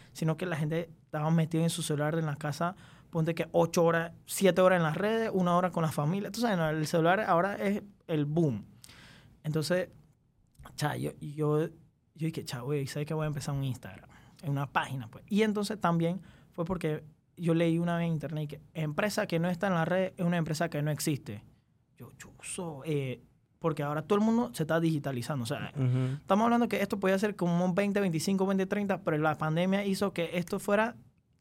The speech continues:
Speaker 1: right now, o sea, de una vez. Entonces, eh, yo,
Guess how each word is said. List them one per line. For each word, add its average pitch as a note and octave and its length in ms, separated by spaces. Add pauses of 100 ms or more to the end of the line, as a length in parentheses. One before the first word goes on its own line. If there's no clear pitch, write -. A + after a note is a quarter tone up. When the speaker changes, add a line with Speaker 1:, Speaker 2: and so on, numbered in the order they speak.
(160)
Speaker 1:
right E3 260
now, C#3+ 200
o - 40
sea, B2 260
de D#3 140
una E3 300
vez. B2 280 (720)
Entonces, E3 500 (240)
eh, D3 240
yo, C#3 220